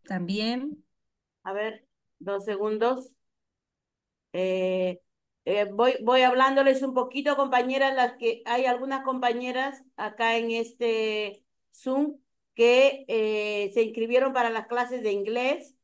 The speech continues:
Speaker 2: Vamos a empezar a mandar el, el, el mensaje que empiezan las clases del inglés el día lunes a las cuatro de la tarde.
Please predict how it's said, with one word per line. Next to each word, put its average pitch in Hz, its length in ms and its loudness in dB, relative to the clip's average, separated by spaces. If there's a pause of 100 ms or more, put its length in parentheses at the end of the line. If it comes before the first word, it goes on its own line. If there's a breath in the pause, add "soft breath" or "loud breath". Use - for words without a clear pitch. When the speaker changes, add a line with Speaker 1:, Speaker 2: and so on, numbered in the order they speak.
(420)
Speaker 2:
Vamos 233 280 -2
a 254 60 -2
empezar 240 320 -2
a 240 60 0
mandar 226 300 0
el, 233 460 0
el, 202 840 -4 (120)
el 208 200 -6
mensaje 269 920 0 (420)
que 247 540 4
empiezan 247 480 0
las 262 120 -4
clases 262 320 -2
del 247 160 0
inglés 254 680 0 (380)
el 214 200 -6
día 233 260 2
lunes 277 720 -4 (240)
a 196 100 -2
las 196 200 -4
cuatro 240 280 2
de 240 60 2
la 214 200 2
tarde. 254 640 2